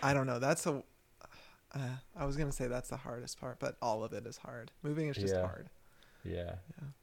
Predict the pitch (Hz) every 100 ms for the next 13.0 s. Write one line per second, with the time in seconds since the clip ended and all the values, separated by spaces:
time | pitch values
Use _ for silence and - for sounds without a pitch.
0 | - - 131 190 180 185 165 127 110 107
1 | 101 92 98 107 110 110 101 95 92 90
2 | - - - - - 104 101 90 85 -
3 | - 117 107 104 85 90 - 92 85 82
4 | - - - - - - - - 98 101
5 | - 87 90 95 87 80 87 87 82 82
6 | 82 80 78 92 117 120 131 127 123 120
7 | 101 110 101 101 98 98 98 92 95 95
8 | 92 90 80 87 90 87 85 101 95 85
9 | - - - - 120 117 107 101 92 -
10 | - 90 98 95 85 85 85 85 82 85
11 | 90 85 85 80 82 82 80 80 80 76
12 | - 143 151 135 123 147 127 - -